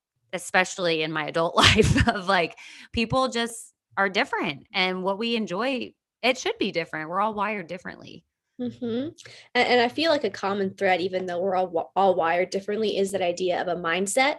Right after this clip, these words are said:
Speaker 2: when it comes to health, wellness, all of that. I feel like having a healthy mindset is the first step, and then the actions kind of follow.
Speaker 1: Yeah.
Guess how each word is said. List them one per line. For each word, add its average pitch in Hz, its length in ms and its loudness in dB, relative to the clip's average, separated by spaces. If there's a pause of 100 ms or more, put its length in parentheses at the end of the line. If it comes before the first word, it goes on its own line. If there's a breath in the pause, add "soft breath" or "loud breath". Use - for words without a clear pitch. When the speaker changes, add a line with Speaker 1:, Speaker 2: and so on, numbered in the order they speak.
Speaker 2:
when 262 120 -2
it 254 120 -2
comes 254 300 0
to 247 220 4 (300 loud breath)
health, 220 560 2
wellness, 214 540 0
all 208 180 0
of 196 140 -2
that. 185 400 0 (280 loud breath)
I 196 40 -8
feel 196 160 4
like 196 100 4
having 185 300 2
a 185 40 0
healthy 185 300 0
mindset 175 400 0
is 180 140 -2
the 180 160 -6
first 175 240 0
step, 180 280 0
and 202 80 2
then 180 120 2
the - 120 -4
actions 156 460 -4
kind 175 220 -6
of 165 100 -10
follow. 175 560 0
Speaker 1:
Yeah. 160 280 2